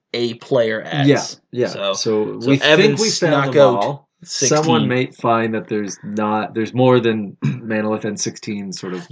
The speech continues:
Speaker 1: And
Speaker 2: lookalikes,
Speaker 1: what
Speaker 2: but
Speaker 1: we're
Speaker 2: that's
Speaker 1: not
Speaker 2: all
Speaker 1: doing,
Speaker 2: we found.
Speaker 1: we're also not including any creatures that cost three unless they're artifacts. So, for example, that
Speaker 2: Yeah.
Speaker 1: new, uh, that new three drop that,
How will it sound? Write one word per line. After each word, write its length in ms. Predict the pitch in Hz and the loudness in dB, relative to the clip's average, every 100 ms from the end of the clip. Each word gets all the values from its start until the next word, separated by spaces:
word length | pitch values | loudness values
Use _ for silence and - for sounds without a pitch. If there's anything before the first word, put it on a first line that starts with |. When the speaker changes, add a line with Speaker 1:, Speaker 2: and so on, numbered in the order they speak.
| 101 | 2
Speaker 1:
And 220 | 175 160 | 4 4
Speaker 2:
lookalikes, 300 | 143 92 - | 2 -6 -12
Speaker 1:
what 160 | 151 170 | 2 4
Speaker 2:
but 80 | 151 | 6
Speaker 1:
we're 100 | 156 | 6
Speaker 2:
that's 120 | 143 | 4
Speaker 1:
not 100 | 175 | 4
Speaker 2:
all 80 | 175 | 4
Speaker 1:
doing, 140 | 147 | 2
Speaker 2:
we 120 | 143 | 0
found. 500 | 139 - 120 113 107 - | -2 -6 -8 -8 -6 0
Speaker 1:
we're 160 | 156 | 4
also 260 | 160 170 170 | 4 4 4
not 180 | 139 127 | 2 2
including 480 | 123 135 117 110 107 | 0 0 -2 -4 -6
any 400 | 117 117 110 104 - | -6 -4 -4 -6 -10
creatures 520 | - 190 151 113 104 | -2 -2 0 -4 -6
that 180 | 110 - | -8 -8
cost 320 | - 107 - | -6 -6 -6
three 120 | 113 | -8
unless 220 | 107 110 110 | -8 -8 -6
they're 140 | 110 | -4
artifacts. 560 | 107 98 98 - - - | -2 -4 -12 -18 -20 -14
So, 280 | - 113 110 | -4 -2 -2
for 120 | 117 | -4
example, 380 | 110 113 113 127 | -4 -4 -2 2
that 80 | |
Speaker 2:
Yeah. 120 | 131 120 | 4 4
Speaker 1:
new, 260 | 127 123 | 4 2
uh, 260 | 107 104 101 | 2 0 -2
that 180 | 107 - | -4 -4
new 240 | 113 110 | -4 -6
three 300 | 117 - 123 | -8 -6 -4
drop 380 | 110 113 107 - | -2 -2 -2 -2
that, 300 | 110 101 | -4 -4